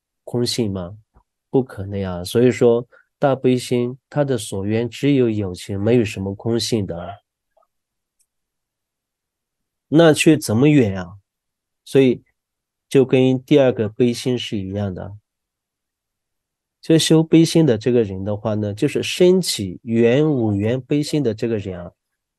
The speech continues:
他升起这个悲心的时候呢，就跟上面两种是完全不一样。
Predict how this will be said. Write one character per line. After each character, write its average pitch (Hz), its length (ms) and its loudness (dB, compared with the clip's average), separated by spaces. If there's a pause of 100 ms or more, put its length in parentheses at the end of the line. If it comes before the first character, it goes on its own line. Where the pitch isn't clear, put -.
(420)
他 165 160 4
升 185 320 6
起 127 160 0
这 135 140 0
个 131 100 4
悲 156 240 2
心 156 280 -2
的 117 100 -2
时 104 180 -10
候 117 200 -4
呢， 107 340 -4
就 135 220 0
跟 127 440 -2 (120)
上 147 400 -2
面 131 280 0
两 101 240 -4
种 101 200 -14
是 107 160 -4
完 107 200 0
全 95 260 -6
不 110 100 0
一 98 140 -2
样。 87 220 -8